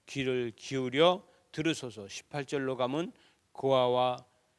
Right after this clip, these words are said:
압제당하는 자를 위하여 심판하사 세상에 속한 자가 다시는 위협을 못하게 하옵소서." 이렇게 얘기합니다.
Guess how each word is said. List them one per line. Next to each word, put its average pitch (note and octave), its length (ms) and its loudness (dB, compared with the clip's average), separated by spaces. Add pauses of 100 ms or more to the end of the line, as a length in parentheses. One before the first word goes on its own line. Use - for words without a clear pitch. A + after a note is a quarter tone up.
(140)
압제당하는 B2 1080 -6
자를 A#2+ 360 -8
위하여 A2+ 500 -8
심판하사 D3+ 1160 0 (280)
세상에 D#3+ 540 0
속한 D#3+ 440 -10
자가 D3+ 520 8 (240)
다시는 F#3 720 -2 (400)
위협을 C3+ 800 -2 (200)
못하게 G#2+ 760 -10
하옵소서." C3 760 -10
이렇게 C3 380 -12
얘기합니다. A2 580 -14